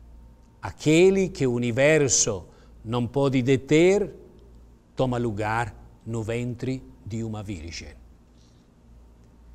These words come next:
E aqui é bom retomar a questão com a qual nós iniciamos, aquela sobre a origem de Jesus,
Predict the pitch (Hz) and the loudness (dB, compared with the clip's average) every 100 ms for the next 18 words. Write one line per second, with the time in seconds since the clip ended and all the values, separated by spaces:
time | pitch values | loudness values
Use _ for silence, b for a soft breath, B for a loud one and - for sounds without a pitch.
0 | - - - - - - - - _ 156 | -20 -20 -20 -20 -20 -20 -20 -20 _ 2
1 | 135 143 143 127 123 127 127 117 113 110 | 4 4 2 2 0 -2 -2 -2 -4 -4
2 | 139 - - 196 143 - 110 104 131 123 | -4 -2 0 0 -2 -6 -10 -4 -4 -2
3 | 120 113 127 123 117 165 180 147 113 107 | -4 -4 -4 -2 0 2 2 0 -2 -6
4 | 120 156 127 - 190 165 123 107 127 151 | -4 -2 0 2 2 2 0 0 2 2
5 | 240 175 117 107 107 107 123 107 160 123 | 2 0 -2 -4 -6 -4 -2 0 0 0
6 | - - | -2 -4